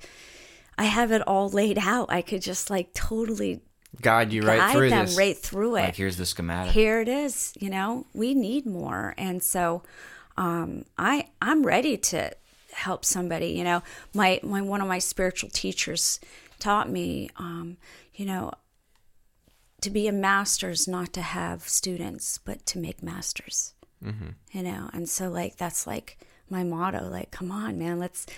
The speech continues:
Speaker 1: let's stand side by side and just, like, kick some ass.
Speaker 3: It's one of those things, too. You have no idea what ripple effect you're causing.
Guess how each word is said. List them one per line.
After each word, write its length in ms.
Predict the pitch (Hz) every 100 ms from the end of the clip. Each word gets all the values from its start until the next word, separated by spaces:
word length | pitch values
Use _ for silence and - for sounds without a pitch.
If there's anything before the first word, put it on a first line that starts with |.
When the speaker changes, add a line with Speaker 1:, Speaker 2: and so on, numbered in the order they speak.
| -
Speaker 1:
let's 100 | -
stand 340 | - 202 202 -
side 280 | 190 185
by 140 | 180 180
side 420 | - 185 185 170
and 140 | 165
just, 300 | - 156 -
like, 260 | 95 78 - - - - -
kick 200 | 202 -
some 200 | - 170
ass. 580 | 160 180 185 - - - - - _ _ - - -
Speaker 3:
It's 160 | 117
one 120 | 127
of 60 | 143
those 220 | 98 -
things, 240 | 101 98 -
too. 140 | 104
You 220 | 87 90
have 300 | 90 98 85
no 480 | 90 90 90 104 107
idea 880 | 87 85 80 78 87 85 71 58 - _ _ _ _ _ _ _ _ _ _
what 300 | 90 92 95 85
ripple 340 | 90 87 73
effect 520 | 73 64 60 - -
you're 100 | 65
causing. 460 | - - - -